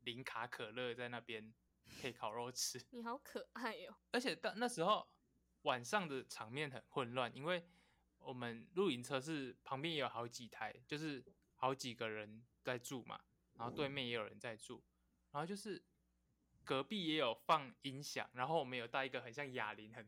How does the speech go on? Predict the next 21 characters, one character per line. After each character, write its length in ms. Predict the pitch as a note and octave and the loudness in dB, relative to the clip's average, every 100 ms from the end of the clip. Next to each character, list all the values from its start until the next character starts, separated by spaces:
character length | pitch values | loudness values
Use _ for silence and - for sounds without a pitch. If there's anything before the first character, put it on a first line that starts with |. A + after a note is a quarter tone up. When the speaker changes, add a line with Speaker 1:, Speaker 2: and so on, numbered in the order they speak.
| - | 4
Speaker 1:
大 220 | D3+ C3+ | 6 6
台 240 | - A#2 | 2 -4
的 160 | B2+ E3 | -2 -6
音 260 | C#3 C3+ | -6 -6
响， 320 | D3 - - A2+ - _ _ _ _ _ _ _ - | -2 -2 0 -4 -10 _ _ _ _ _ _ _ -14
<laughs> 240 | E4 D4 | -12 -8
所 180 | - A3 | -2 0
以 60 | D#3 | 2
就 100 | F#3+ | 0
是 80 | A3+ | 0
好 220 | - C#3 | 2 2
几 220 | - B2+ | 0 -6
个 120 | C3+ - | -6 -6
音 200 | C#3+ D3+ | -8 0
乐 120 | E3+ | 0
同 220 | C#3 B2 | 0 -4
时 160 | A#2+ A#2+ | -6 -6
混 220 | B2+ G#2+ | -6 -6
在 180 | A2 D3+ | 2 2
一 140 | E3 | 4
起， 340 | D#3+ - - | 0 -6 -6